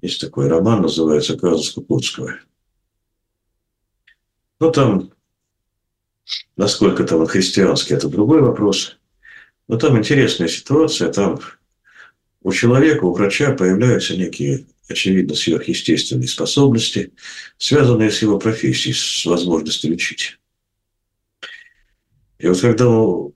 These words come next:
он понял, что они у него есть, он стал выстраивать вокруг этой своей способности, но она ему действительно была и необходима, и полезна, стал выстраивать всю свою жизнь.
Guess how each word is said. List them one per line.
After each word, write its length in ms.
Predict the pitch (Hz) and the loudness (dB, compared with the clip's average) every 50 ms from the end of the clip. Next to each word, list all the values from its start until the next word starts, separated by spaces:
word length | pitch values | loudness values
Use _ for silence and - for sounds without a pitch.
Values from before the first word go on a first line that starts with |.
| _ | _
он 180 | - 98 101 98 | -6 -6 -4 -2
понял, 280 | - 107 98 92 87 87 | 0 2 2 2 2 0
что 200 | - - 90 90 | -2 -2 -2 0
они 120 | 90 90 | 2 2
у 60 | 90 | 4
него 200 | 92 98 104 113 | 4 4 4 4
есть, 520 | 127 151 185 190 190 - - - - - _ _ _ _ _ - - - _ _ _ _ _ _ _ _ - | 4 4 4 2 2 0 -4 -8 -10 -12 _ _ _ _ _ -20 -20 -20 _ _ _ _ _ _ _ _ -4
он 140 | - 151 160 | -2 -2 -2
стал 520 | - - - - 151 151 143 - - - _ _ _ _ _ _ _ _ _ _ _ _ _ _ _ _ _ _ _ _ _ _ _ _ _ _ _ _ _ _ _ _ _ _ _ _ | -2 -2 0 2 2 2 2 0 -4 -10 _ _ _ _ _ _ _ _ _ _ _ _ _ _ _ _ _ _ _ _ _ _ _ _ _ _ _ _ _ _ _ _ _ _ _ _
выстраивать 680 | - 90 117 123 - - 120 120 123 110 95 87 90 - | -2 2 2 2 2 2 2 2 4 4 2 0 0 -2
вокруг 320 | - 90 - 95 92 - 95 | -6 -4 -4 -4 -4 0 0
этой 200 | 90 - 92 87 | 0 0 0 -2
своей 260 | - - 90 87 90 | 0 0 0 0 0
способности, 720 | - - 101 98 - - 170 160 110 90 - - - - | 0 -2 -2 -2 0 2 2 2 2 0 -2 -4 -4 -4
но 140 | - 80 90 | -4 -2 -2
она 140 | 87 85 80 | -2 -2 -2
ему 120 | 78 78 | -2 -2
действительно 520 | 73 - - - - 127 127 - 147 67 - - _ _ _ _ _ _ _ _ _ _ _ - _ _ - | -4 -4 -2 0 0 0 0 0 -6 -6 -8 -10 _ _ _ _ _ _ _ _ _ _ _ -20 _ _ -6
была 300 | - 87 87 85 82 80 | -2 0 2 2 2 2
и 160 | 73 71 69 | 2 0 0
необходима, 640 | 71 76 71 - - 80 82 - 127 139 113 90 73 | 0 -2 -2 -4 -2 -2 0 2 4 4 4 2 0
и 80 | - | -2
полезна, 560 | - 80 92 123 139 135 113 101 95 - - - _ _ - - - - - _ _ | -2 0 2 4 4 2 2 0 -2 -4 -6 -14 _ _ -20 -20 -20 -20 -20 _ _
стал 300 | - - - 170 180 156 | -10 -2 0 2 4 4
выстраивать 500 | 131 123 - - 143 160 160 147 135 135 | 4 4 2 2 2 2 4 4 2 2
всю 120 | - 139 | 0 0
свою 260 | 127 - - 135 135 127 | 0 0 2 2 2 2
жизнь. 360 | - - 131 - - - | 2 0 -2 -4 -6 -10